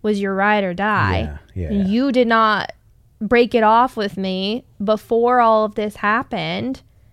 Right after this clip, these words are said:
Speaker 1: You chose to betray me. Both of you lied in my face for
Speaker 2: Yeah.
Speaker 1: months.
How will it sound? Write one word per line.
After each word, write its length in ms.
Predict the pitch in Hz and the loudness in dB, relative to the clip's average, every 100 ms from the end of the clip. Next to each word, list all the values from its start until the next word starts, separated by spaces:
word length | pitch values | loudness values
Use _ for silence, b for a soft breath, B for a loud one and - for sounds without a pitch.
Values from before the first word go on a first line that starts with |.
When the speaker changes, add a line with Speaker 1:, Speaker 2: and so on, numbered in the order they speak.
| _ _ _ _ | _ _ _ _
Speaker 1:
You 160 | 220 262 | -4 -2
chose 420 | - 262 262 - | 0 0 0 -4
to 180 | - 233 | -8 -2
betray 420 | 233 - 233 262 | -2 -2 -2 0
me. 220 | 240 202 | 0 -2
Both 260 | 202 202 208 | 0 -2 -2
of 140 | 208 | -6
you 300 | 208 214 208 | -4 -4 -4
lied 420 | - 190 196 220 247 | -4 -2 0 2 0
in 140 | 214 | 0
my 180 | 202 202 | -2 -4
face 640 | - 240 190 196 - - - | -2 -2 -2 -4 -10 -20 -4
for 100 | 233 | -2
Speaker 2:
Yeah. 60 | |
Speaker 1:
months. 880 | 233 233 247 269 254 160 - - - | 0 0 2 2 2 0 -6 -12 -20